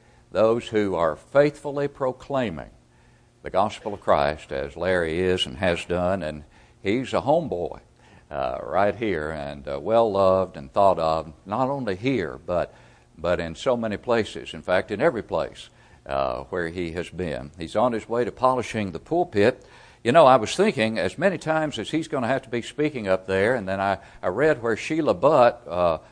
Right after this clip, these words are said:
Kyle's mother, was gonna be speaking to the ladies eleven times there, and, uh, who knows how many times some of these. I think they need to change it to punishing the pulpit instead of polishing the pulpit, because they're punishing these preachers. No,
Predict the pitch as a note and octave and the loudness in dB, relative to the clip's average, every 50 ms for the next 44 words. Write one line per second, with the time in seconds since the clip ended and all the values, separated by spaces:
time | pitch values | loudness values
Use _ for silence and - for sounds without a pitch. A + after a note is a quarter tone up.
0 | _ _ - - C#3 D#3 F3 E3 C3+ G#2+ - G#2 G#2 A2 A2 B2+ B2+ A#2 - - | _ _ 0 4 6 6 8 6 4 2 2 2 2 2 2 2 -2 -6 -6 -6
1 | B2+ A#2+ A2 A#2+ G#2+ - - D3+ D3 C3+ C3 A2+ G#2 F#2 G2 F#2+ G2 B2+ C#3+ C#3 | -6 -4 -4 -6 -6 -4 -2 -2 -2 -2 -2 -6 -4 -2 -2 -2 0 2 2 2
2 | B2 A2+ G#2 - A2 F#2+ F#2 G#2+ C#3+ F3 E3+ B2 A#2 G2+ E2+ - - F2+ E2+ F2 | 2 -2 -4 -4 -4 -4 -2 0 2 2 2 2 -2 -6 -4 -2 -2 0 0 0
3 | F#2 G2+ A2+ A#2+ B2+ A#2+ - - - F#2+ G2 G#2 G#2+ A2 B2 C3+ C3+ - - - | -2 -2 -4 -6 -8 -12 -14 -12 -4 0 2 2 4 2 2 0 -2 -6 -12 -20
4 | - - - - - - - F2 F#2+ F#2+ F#2+ F#2+ F#2 E2+ F#2 F#2+ A2 D3 D#3+ C#3+ | -20 -20 -20 -20 -10 -2 0 2 4 4 4 2 0 0 0 2 2 2 4 6
5 | D3 D#3+ D#3+ D3 B2+ - C#3+ C3 B2+ B2+ A#2+ A2+ A#2 - C3 B2 A#2+ A#2 G#2 - | 6 6 6 6 4 4 4 4 4 4 2 0 0 2 4 6 6 4 4 2
6 | - D3+ D3+ D3+ C#3 G#2+ G#2+ A2+ A2 G#2+ C3 D3 - A3 G#3+ - E3+ C#3 C#3 D3+ | 2 2 2 2 0 -2 -2 -2 0 -2 -4 -2 -4 -4 -2 0 0 2 2 0
7 | C3 G2 E2+ - - C#3+ C#3 A#2 - G2+ - F#2+ - - D3 E3 D#3 C#3 A2 - | 0 -2 -4 -2 -2 -2 -2 -2 -6 -10 -10 -12 -6 0 0 2 2 2 0 -2
8 | - G#2 E2+ E2 D2+ - - A#2+ G#2+ F#2+ E2+ - F2+ E2 D#2+ - - - - A#2+ | -4 -6 -6 -6 -8 -8 -4 -2 -2 -2 -2 -2 -2 -4 -4 -4 -6 -6 -2 0
9 | G#2 F2+ F2 E2 - B2 A#2+ A#2+ A2+ G2+ - - G2 F2 E2+ D#2 - - G#2 G2+ | 0 0 0 0 2 2 2 2 2 -2 -4 -8 -10 -10 -10 -12 -10 -4 -2 0
10 | G2+ F2+ - G2 F2+ F2 G2 - - G#2+ - - A2+ A2 G#2 - - - - - | 0 0 -2 -2 -4 -4 -4 -6 -8 -8 -2 2 2 2 2 0 -8 -18 -18 -18
11 | - - - - A2+ C#3+ D3 - - E3 G#3 A3 G3 - - C3 A#2+ B2 A#2 A#2 | -16 -14 0 4 6 6 6 6 4 4 4 4 4 4 4 4 4 4 4 2
12 | - - - E3+ G#3 G#3+ G#3+ - - F2 - - - - G2 F2+ F#2+ F#2+ F#2 E2+ | 2 2 6 6 6 6 6 0 -10 -10 -10 -12 -18 -8 -2 0 2 4 4 4
13 | E2 E2 | 2 0